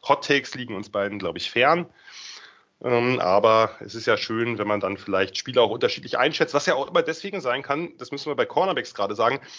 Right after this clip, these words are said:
Cornerbacks werden sehr unterschiedlich auf dem Board stehen, einfach deswegen, weil natürlich die Schemes so entscheidend sind.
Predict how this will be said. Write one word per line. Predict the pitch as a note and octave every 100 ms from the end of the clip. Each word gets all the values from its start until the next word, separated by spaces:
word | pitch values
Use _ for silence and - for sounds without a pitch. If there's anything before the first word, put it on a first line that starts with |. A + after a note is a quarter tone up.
| -
Cornerbacks | C#3 E3 E3 -
werden | D#3+
sehr | B2+ B2
unterschiedlich | F3 G3 E3 C3+
auf | C3
dem | B2
Board | B2 F3+ -
stehen, | - G2+ G#2+
einfach | A#2+ A#2+
deswegen, | C3 - C#3+ A#2+
weil | A#2
natürlich | A#2 A2+ A#2+ -
die | -
Schemes | - F3 F3
so | -
entscheidend | F2 - E2+ F2 F2 F2
sind. | F#2+